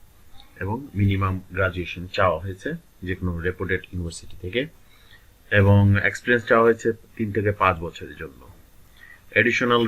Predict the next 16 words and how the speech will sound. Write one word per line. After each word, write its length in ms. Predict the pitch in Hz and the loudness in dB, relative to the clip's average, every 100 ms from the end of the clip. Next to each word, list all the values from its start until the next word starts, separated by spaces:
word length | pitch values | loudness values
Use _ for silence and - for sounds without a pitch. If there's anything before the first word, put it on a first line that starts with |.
| 101 | 0
requirements 500 | 104 104 110 110 107 | 0 0 -2 -8 -8
হচ্ছে 180 | 110 113 107 101 | -10 -4 -4 -4
তিন 100 | 101 | -6
থেকে 140 | 98 101 101 | -4 -6 -2
পাঁচ 120 | 98 95 | -2 -2
বছর 180 | - 98 | -6 -4
working 260 | 92 92 107 104 | -4 -6 -8 -8
experience 360 | - 107 104 - | -6 -6 -6 -2
in 60 | 95 92 92 - 92 | 0 0 -2 -4 -2
banking 300 | 101 104 107 95 | 0 0 -2 -2
included 400 | - 92 92 87 - 90 | -4 -6 -6 -6 -4 -4
at 80 | - 131 | -4 -2
least 200 | 123 - - - | -4 -4 -16 -8
two 120 | 127 120 | -4 2
years 180 | 98 85 - - | 2 2 -4 -18
experience 380 | - 101 98 | -8 -6 -6